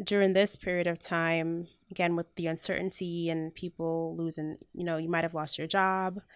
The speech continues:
That too has happened to me. I lost my job on the second of April. I was kind of anticipating it, so I'm not panicked about it.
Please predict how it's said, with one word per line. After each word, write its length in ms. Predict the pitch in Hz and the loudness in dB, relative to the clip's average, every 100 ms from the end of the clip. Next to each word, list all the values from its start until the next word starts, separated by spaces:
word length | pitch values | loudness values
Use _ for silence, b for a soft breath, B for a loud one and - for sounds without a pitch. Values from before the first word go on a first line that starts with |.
| B B B B B _ _ - | B B B B B _ _ -8
That 220 | - 180 - | 2 2 2
too 200 | 214 214 | 2 4
has 200 | 226 - | 2 4
happened 380 | 226 233 247 | 2 4 4
to 100 | 254 | 4
me. 340 | 254 254 262 247 | 4 6 6 4
I 140 | 190 | 2
lost 340 | 185 180 - 190 | 0 0 -2 -2
my 160 | 180 | -2
job 580 | 170 180 165 165 165 170 180 B - | -2 -2 0 0 -2 -6 -16 B -12
on 120 | 175 | -8
the 80 | 170 | -8
second 680 | - - 196 190 - 240 240 | -10 -6 -4 -4 -2 -2 -2
of 120 | - - | -6 -6
April. 680 | 247 240 - 262 277 302 320 _ _ _ _ _ _ - | -4 -4 -4 -4 -2 -2 -4 _ _ _ _ _ _ 4
I 160 | 214 | 6
was 260 | 220 214 208 | 6 4 0
kind 260 | - 196 190 | -2 0 2
of 80 | |
anticipating 680 | 185 175 185 - 175 170 170 | 2 0 -4 -6 -2 0 0
it, 160 | 165 - | -2 -2
so 140 | 180 | -2
I'm 320 | 170 175 180 | 0 2 2
not 300 | 180 165 160 - - B - | 2 2 0 -6 -18 B -6
panicked 400 | 170 165 151 - | 0 0 0 -4
about 320 | 151 139 - | -4 -4 -6
it. 180 | - | -8